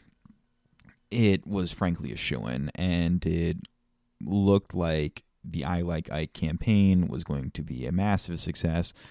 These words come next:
and Dwight D. Eisenhower would assume the presidency in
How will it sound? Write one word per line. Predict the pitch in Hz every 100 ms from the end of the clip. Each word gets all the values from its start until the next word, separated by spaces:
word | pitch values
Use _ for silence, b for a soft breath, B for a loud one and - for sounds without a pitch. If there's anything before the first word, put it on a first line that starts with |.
| B
and | - 95
Dwight | - 78
D. | -
Eisenhower | 67 - 82 80
would | -
assume | - - 82
the | 80
presidency | 82 82 80 85 - 82 82 B B B B B B _ _ - _ _ _ _ _ -
in | 101 85 80 78